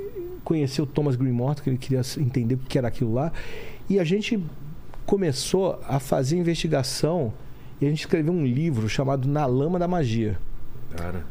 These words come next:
Speaker 1: Porque a gente queria, a gente queria decifrar essas coisas, os, as pessoas que, que eram, que eram, que eram treta.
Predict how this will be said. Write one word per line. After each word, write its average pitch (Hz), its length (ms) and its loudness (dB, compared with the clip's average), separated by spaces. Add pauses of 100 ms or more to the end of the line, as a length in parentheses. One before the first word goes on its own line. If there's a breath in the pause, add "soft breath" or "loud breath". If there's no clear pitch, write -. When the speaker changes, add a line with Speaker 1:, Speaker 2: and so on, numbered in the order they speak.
(140)
Speaker 1:
Porque 131 300 0
a 139 40 2
gente 143 180 0
queria, 139 240 2
a 147 60 2
gente 143 200 0
queria 151 260 2 (180)
decifrar 185 600 2
essas 151 280 0
coisas, 113 420 0 (140)
os, 120 320 0
as 107 140 0
pessoas 120 360 2
que, 127 200 2 (420 loud breath)
que 135 120 2
eram, 127 320 2
que - 120 -2
eram, 123 180 2
que 139 100 0
eram 123 120 2
treta. 110 420 -2